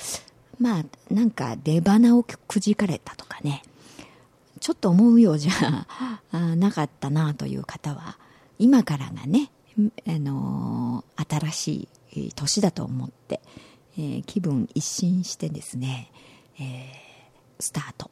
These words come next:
というふうに、えー、思えばね、えー、それで、えー、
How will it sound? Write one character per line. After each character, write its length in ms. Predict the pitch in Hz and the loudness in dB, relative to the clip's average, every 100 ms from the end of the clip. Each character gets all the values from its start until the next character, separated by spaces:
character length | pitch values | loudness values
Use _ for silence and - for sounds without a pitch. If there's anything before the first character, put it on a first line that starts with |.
| _ | _
と 100 | - | -6
い 100 | 160 240 | -2 0
う 60 | |
ふ 180 | 269 320 | -2 0
う 60 | 277 | 2
に、 220 | 139 - _ _ _ _ _ | 2 -2 _ _ _ _ _
え 20 | 170 | -8
ー、 300 | 143 104 - | -6 -6 0
思 220 | 226 330 | 2 2
え 100 | 349 | 0
ば 160 | - - | -2 -2
ね、 200 | 156 160 - _ _ 180 | -2 -2 -10 _ _ -8
え 240 | 156 147 | -6 -6
ー、 40 | |
そ 140 | 156 165 | -6 -6
れ 140 | 160 | -4
で、 280 | 156 165 - _ _ _ _ | -2 -4 -4 _ _ _ _
え 20 | 151 | -8
ー、 1000 | 147 143 135 131 131 127 123 117 113 | -6 -6 -8 -8 -10 -12 -12 -14 -16